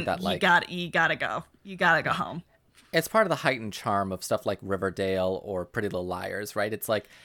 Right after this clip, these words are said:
Speaker 2: Yeah,
Speaker 1: they
Speaker 2: like,
Speaker 1: exist in a
Speaker 2: Riverdale
Speaker 1: realish world,
Speaker 2: knows.
Speaker 1: but they're also in the first two seasons. I think, like, yeah,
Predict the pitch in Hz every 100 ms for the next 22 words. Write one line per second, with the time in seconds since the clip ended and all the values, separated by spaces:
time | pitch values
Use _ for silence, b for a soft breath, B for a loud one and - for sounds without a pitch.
0 | b 131 147 143 156 139 180 190 208 151
1 | 339 262 214 196 185 185 127 127 165 131
2 | 127 - 120 113 - 104 80 - _ b
3 | b b b b b b 226 302 370 190
4 | 185 - 214 - 131 123 175 190 143 165
5 | 151 151 143